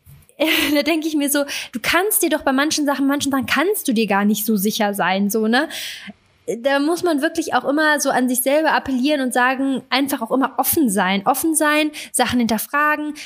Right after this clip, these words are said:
verschiedene Quellen lesen, sich verschi-, auf verschiedene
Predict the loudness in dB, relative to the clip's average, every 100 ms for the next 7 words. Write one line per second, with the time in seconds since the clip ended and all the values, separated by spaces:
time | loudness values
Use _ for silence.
0 | -6 0 0 2 0 0 0 -2 0 2
1 | 2 2 2 2 0 0 -2 0 2 2
2 | 0 0 0 0 2 2 0 -2